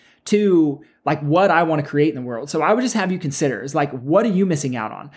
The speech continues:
Like, who are the people that you're meant to serve that you're not serving because you're not showing up as your best? And then my question, uh, beyond that is, like, why are you not showing up as your best? Like, what decisions do you know you need to make that you're not making today that are keeping you from getting to the place that you wanna go,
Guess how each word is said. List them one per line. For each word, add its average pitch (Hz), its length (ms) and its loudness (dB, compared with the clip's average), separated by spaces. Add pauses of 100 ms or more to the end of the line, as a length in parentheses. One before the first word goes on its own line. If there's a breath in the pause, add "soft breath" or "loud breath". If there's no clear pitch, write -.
(120 loud breath)
Like, 160 160 2
who 170 280 0
are 277 60 0
the 240 80 0
people 202 260 0
that 165 180 0
you're 170 100 0
meant 160 220 0
to 160 80 -4
serve 156 300 0
that 135 160 -2
you're 131 80 -6
not 143 180 2
serving 156 480 -2
because 156 300 0
you're 151 80 -2
not 156 160 -2
showing 143 280 0
up 139 140 -4
as 131 100 -6
your 127 80 -4
best? 117 340 -8 (240 loud breath)
And 196 120 2
then 226 100 2
my 196 100 2
question, 208 500 0
uh, 160 100 -4
beyond 170 360 2
that 165 120 2
is, 160 80 0
like, 147 120 0
why 143 320 2
are 220 60 4
you 175 160 0
not 156 280 -2
showing 147 320 -2
up 151 100 -2
as - 100 -14
your 127 100 -6
best? - 300 -2
Like, 139 140 -4
what 214 240 0
decisions 196 460 0
do 156 100 -2
you 156 140 0
know 147 180 2
you 180 140 0
need 165 160 -2
to 139 40 -2
make 139 320 -4 (280 loud breath)
that 170 160 0
you're 165 80 0
not 175 240 0
making 175 320 -2
today 143 540 -2 (200 loud breath)
that 170 140 0
are 170 60 2
keeping 226 360 2
you 202 60 4
from 185 160 -2
getting 180 220 2
to 175 120 -2
the 151 80 0
place 147 220 -2
that 147 160 -4
you 139 60 -4
wanna 127 160 -4
go, 143 280 2